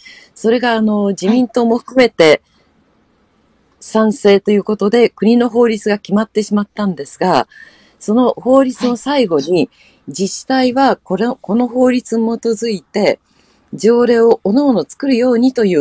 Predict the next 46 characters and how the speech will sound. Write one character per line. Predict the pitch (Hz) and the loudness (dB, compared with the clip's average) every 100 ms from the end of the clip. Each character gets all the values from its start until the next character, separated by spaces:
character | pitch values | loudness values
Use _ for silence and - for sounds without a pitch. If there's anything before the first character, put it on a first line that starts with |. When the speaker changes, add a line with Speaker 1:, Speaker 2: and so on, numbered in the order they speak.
| 139 | 2
Speaker 1:
う | - _ _ _ _ _ - | 0 _ _ _ _ _ -8
一 | 202 185 | -4 0
文 | 180 | 0
が | 175 | 0
入 | 190 202 | 0 0
っ | |
て | 156 | 0
る | 143 | 0
ん | 113 | -2
で | - | -6
す | 123 | -4
よ。 | 110 - _ _ _ _ _ _ _ _ _ _ _ | -4 -4 _ _ _ _ _ _ _ _ _ _ _
Speaker 2:
は | - 196 | -12 -12
い。 | 147 _ _ _ _ _ _ _ _ | -12 _ _ _ _ _ _ _ _
Speaker 1:
で、 | 196 | -4
そ | - 254 | 0 0
れ | 302 | 0
に | 320 | -2
基 | 302 302 | -4 -6
づ | 277 302 | -6 -4
い | 262 | -4
て | 285 262 | -2 -2
で | 247 | -2
き | - | -4
て | - | -2
い | 208 | -2
る | 196 | 0
の | 214 | 0
が、 | 277 247 | 2 0
こ | 190 | -2
の、 | 175 151 - _ _ _ _ _ | -2 -2 -4 _ _ _ _ _
あ | 156 | -12
の、 | 151 151 | -10 -4
条 | 202 202 | 0 0
例 | 190 180 | 0 -2
な | 175 | -6
ん | 160 | -6
で | 131 | -10
す | - 147 | -6 0
ね。 | 226 277 _ _ _ _ _ _ _ _ _ - | 0 -2 _ _ _ _ _ _ _ _ _ -18
Speaker 2:
う | |
ん、 | 214 | -18
う | |
ん、 | 196 _ 196 185 _ | -18 _ -20 -20 _
う | 190 | -20
ん。 | 175 | -20